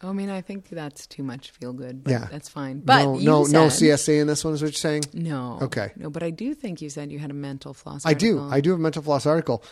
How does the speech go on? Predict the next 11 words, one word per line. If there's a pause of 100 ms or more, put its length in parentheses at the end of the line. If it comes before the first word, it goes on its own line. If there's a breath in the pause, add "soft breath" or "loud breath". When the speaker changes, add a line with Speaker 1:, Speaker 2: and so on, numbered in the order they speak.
(300 loud breath)
Speaker 2:
And
we
are
now,
we're
timing
this.
We're
at
forty-three
minutes,